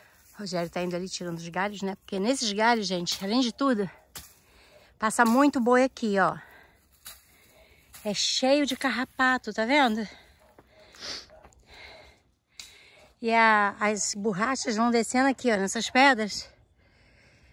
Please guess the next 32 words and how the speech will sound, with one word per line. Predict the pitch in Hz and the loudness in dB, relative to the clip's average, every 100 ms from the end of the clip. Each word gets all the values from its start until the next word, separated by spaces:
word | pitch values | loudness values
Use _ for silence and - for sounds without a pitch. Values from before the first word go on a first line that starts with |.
| _ | _
Até | - - 208 | -10 -2 2
lá | 294 | 2
embaixo. | 285 214 214 | 4 2 2
A | 196 | -2
gente | 233 | 0
já | 247 | -2
subiu | 220 233 247 | -2 -2 2
bastante. | 254 262 - 247 294 294 - | 2 0 0 0 0 -2 -6
O | - | -8
Rogério | 202 214 214 | -4 -4 -4
continua | 220 202 214 202 | -6 -6 -6 -6
subindo | - 196 202 | -8 -4 -4
ali, | 202 | -4
fazendo | 208 196 196 | -4 -2 -2
um | |
barulhinho. | 185 185 190 240 269 | -2 -2 -4 -4 -2
Eu | 190 | -4
vou | 190 | -4
logo | 180 185 | -4 -4
atrás. | 196 214 269 - - _ _ _ - _ _ _ _ - | -4 -4 -4 -8 -14 _ _ _ -20 _ _ _ _ -8
Vou | 180 | -8
só | 175 - - 196 190 185 - - - - _ _ _ _ _ _ _ _ _ - | -6 -8 -2 2 2 0 -4 -14 -16 -16 _ _ _ _ _ _ _ _ _ -8
largar | 185 185 175 175 175 | -4 -4 -2 -2 -2
isso | - 247 | -6 -10
aqui, | - - 277 | -8 -6 -6
que | - | -8
é | 214 | -8
pra | 196 | -8
poder | - 202 185 180 | -4 -6 -4 -4
eu | 175 160 - - _ _ | -6 -8 -18 -20 _ _
pular | 196 185 190 247 | -10 -6 0 0
aqui. | - - 214 262 | -2 -4 -2 0